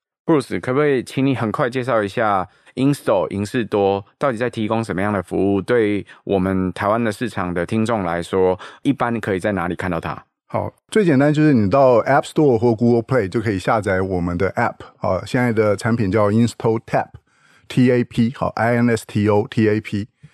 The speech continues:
Speaker 2: 那下载注册完之后呢，任何人就可以用你的手机去收信用卡付款，你的手机就可以变成刷卡机。那同时我们也可以提供消费分期，就是说你除了可以收你的客人的信用卡之外，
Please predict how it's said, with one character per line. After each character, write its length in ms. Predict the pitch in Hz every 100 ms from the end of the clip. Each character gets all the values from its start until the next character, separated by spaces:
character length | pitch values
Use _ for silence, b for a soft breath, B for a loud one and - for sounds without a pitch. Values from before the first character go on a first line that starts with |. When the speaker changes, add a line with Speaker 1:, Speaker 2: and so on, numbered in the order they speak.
| b -
Speaker 2:
那 340 | 139 135 123
下 220 | 117 170
载 320 | 135 117 101 98
注 200 | - 135
册 160 | 143
完 180 | 113 107
之 100 | 110
后 160 | 117 107
呢， 300 | 101 95 98 _ _
任 180 | 117
何 60 | 127
人 100 | 98
就 80 | 110
可 140 | 110
以 40 | 101
用 140 | 110
你 60 | 92
的 80 |
手 240 | 90 - 82
机 320 | 101 117 - _
去 200 | - 113
收 300 | 101 - 101
信 160 | 104 113
用 80 | 104
卡 160 | 92
付 160 | 78 98
款， 300 | 85 85 82 -
你 80 |
的 60 | 107
手 160 | 107 95
机 200 | 113 127
就 100 | 123
可 100 | 101
以 60 |
变 120 | 87
成 120 | 95 90
刷 160 | 101
卡 160 | 98 82
机。 240 | 78 87 - _ b b b b -
那 280 | 147 143
同 180 | 131 131
时 120 | 143
我 40 | 123
们 140 | 107
也 60 | 104
可 120 | 117
以 160 | 113 101
提 200 | - 98
供 200 | 107 107
消 160 | 110
费 160 | 104 110
分 200 | 107 107
期， 240 | - 85
就 100 | 82
是 80 | 113
说 380 | 110 113 113 120 b b b
你 120 | 98
除 200 | 95 127
了 40 | 123
可 120 | 123
以 100 | 107
收 240 | - 120
你 100 | 117
的 140 | 87 92
客 240 | - 196
人 260 | 117 87 95
的 140 | 98
信 160 | - 120
用 80 |
卡 160 | 107 87
之 160 | - 104
外， 220 | 110